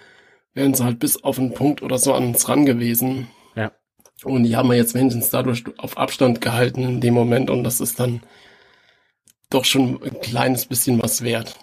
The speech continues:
Speaker 1: Aber nicht, weil wir einen Punkt geholt haben, sondern weil die halt eine drei geholt haben.
Speaker 2: Das stimmt. So.
Speaker 1: Ja.
Speaker 2: Ich würd behaupten, mein Lieber, das war's.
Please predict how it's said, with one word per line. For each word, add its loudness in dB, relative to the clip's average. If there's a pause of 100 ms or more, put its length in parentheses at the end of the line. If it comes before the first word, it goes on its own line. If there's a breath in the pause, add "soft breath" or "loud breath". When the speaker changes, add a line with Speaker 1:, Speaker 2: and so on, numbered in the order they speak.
Speaker 1:
Aber -2
nicht, 2
weil 4
wir 2
einen 2
Punkt -2
geholt 2
haben, 2
sondern 0
weil -2
die 0
halt -2
eine -2
drei 0
geholt -4
haben. -6 (200)
Speaker 2:
Das 2
stimmt. -2 (3750 loud breath)
So. 0
Speaker 1:
Ja. 6 (1000 loud breath)
Speaker 2:
Ich 2
würd 0
behaupten, 0 (320)
mein 2
Lieber, 2 (1700 loud breath)
das 2
war's. 2